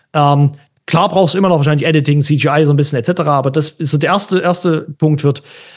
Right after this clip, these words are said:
Rapid Prototyping, again. Du kannst viel, viel schneller Sachen, einf-, also von, von Idee zu Prototyp kommst du jetzt halt in, in Minuten oder Stunden statt in Wochen oder Monaten. So, das heißt, erster direkter Einschlag ist,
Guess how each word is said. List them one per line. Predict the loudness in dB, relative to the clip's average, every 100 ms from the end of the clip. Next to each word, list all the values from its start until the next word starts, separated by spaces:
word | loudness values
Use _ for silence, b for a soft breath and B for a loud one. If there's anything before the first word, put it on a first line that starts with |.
| B B -16 -16 _
Rapid | -2 0 0 0
Prototyping, | 0 2 2 0 -2 -4
again. | -4 -2 -4 -6
Du |
kannst | -4 -4
viel, | -2 -4
viel | -4
schneller | -2 -2 0
Sachen, | 0 -2
einf-, | -2 -2
also | -2 0
von, | 0 -2 -4 B
von | -4 -2
Idee | 0 0 0
zu | 0 -2
Prototyp | -4 -4 -2 -2 -2
kommst | -2 -4
du | -2
jetzt |
halt | -2
in, | -2 -4
in | -4 -4
Minuten | -2 0 -2 -2
oder | -2 -2
Stunden | -2 -2 -2
statt | -4 -2
in | -2 0
Wochen | -2 -2
oder | -2 -2
Monaten. | -2 -4 -6 -10 _ b b b b b _ -16
So, | -14 -6
das | -2
heißt, | 0 0
erster | -2 0 -2 0
direkter | -2 -2 -2
Einschlag | -2 0 -2 -2
ist, | 0 0 -2